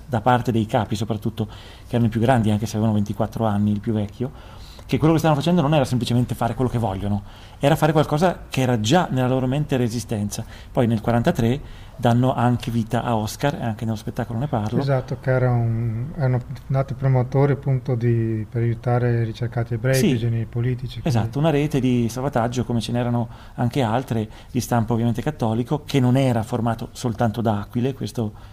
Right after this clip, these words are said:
Speaker 1: va detto perché spesso c'è questo fraintendimento. Al centro c'era Baden, che era un'aquila,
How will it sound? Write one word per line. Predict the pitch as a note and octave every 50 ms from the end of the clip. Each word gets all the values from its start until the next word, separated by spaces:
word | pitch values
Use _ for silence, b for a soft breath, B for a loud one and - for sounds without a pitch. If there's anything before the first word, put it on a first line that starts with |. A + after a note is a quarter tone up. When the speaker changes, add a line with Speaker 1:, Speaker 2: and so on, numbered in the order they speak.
| B -
Speaker 1:
va | B2 A2+
detto | G#2+ A#2 A2 -
perché | A2+ A2 A2+
spesso | G#2+ - - A2+ - -
c'è | A2 A#2 A2
questo | G#2+ G2+ - A2+
fraintendimento. | G#2 A2 A2+ G#2+ G#2+ A#2+ A#2+ B2+ B2+ A#2 G#2+ G#2+ G#2 - C3+ D3 B B B B B B B B B B
Al | - G#2+
centro | F#2+ - D3 D3 D#3+ B2+
c'era | - A#2+ A2+
Baden, | G#2 A#2 A#2 B2 A#2 C3 C#3 C#3+
che | - A#2+
era | A2 A2+
un'aquila, | A2+ A2 G#2+ G#2+ - A#2+ A#2 C3 D3